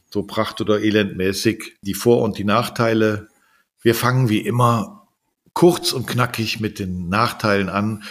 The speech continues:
Und ich bitte dich jetzt wirklich um kurz und knackig, weil ich weiß, du könntest mir jetzt wahrscheinlich dreißig Minuten Abhandlung geben. Versuch's mal wirklich kurz und prägnant.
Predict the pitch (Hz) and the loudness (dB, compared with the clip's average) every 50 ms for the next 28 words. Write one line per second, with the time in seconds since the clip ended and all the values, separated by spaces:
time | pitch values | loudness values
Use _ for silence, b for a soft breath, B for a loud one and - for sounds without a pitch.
0 | B B - 107 98 - - 127 123 - 117 104 - 113 87 - 95 120 139 135 | B B -8 -8 -4 -2 -2 -2 0 0 -2 -2 -2 -4 -6 -2 0 0 0 0
1 | - 110 110 98 90 - 117 - - - - 85 - - 107 101 - 117 - - | 2 0 -2 -2 -2 -4 -6 -8 -6 -8 -12 -8 -6 -4 -4 -2 -4 -6 -6 -2
2 | 101 98 98 92 87 87 98 104 107 110 113 110 - - B B B B B B | -2 -2 -2 -2 -4 -2 0 2 2 2 2 0 -4 -10 B B B B B B
3 | B B - 101 - - 120 123 139 131 - - 135 117 113 113 - - 107 101 | B B -12 -10 -4 0 0 0 2 0 -2 0 2 2 2 2 2 0 -4 -4
4 | - - 101 98 101 98 - 101 95 98 101 98 - - - 98 92 92 92 95 | -2 -2 -2 -2 -2 -4 -4 -4 -2 -2 -2 -2 -6 -10 -10 -8 -8 -8 -8 -8
5 | 92 85 85 - - 92 87 - - 85 85 80 85 85 85 90 92 92 - b | -8 -8 -8 -8 -8 -10 -12 -10 -10 -12 -8 -6 -6 -6 -6 -8 -10 -14 -14 b
6 | b b b b b b - 107 101 101 117 110 - - 107 107 101 95 92 87 | b b b b b b -6 -4 -2 -2 -2 -2 -4 -4 -2 0 0 0 -2 -4
7 | 85 90 101 104 92 - - 95 87 - B B B B B B B B _ - | -4 0 0 0 0 0 -4 -8 -8 -8 B B B B B B B B _ -6
8 | - 104 85 - - 95 82 80 - - 80 71 78 78 73 73 - _ | -6 -6 -6 -6 -10 -10 -10 -12 -12 -14 -12 -12 -12 -14 -16 -16 -20 _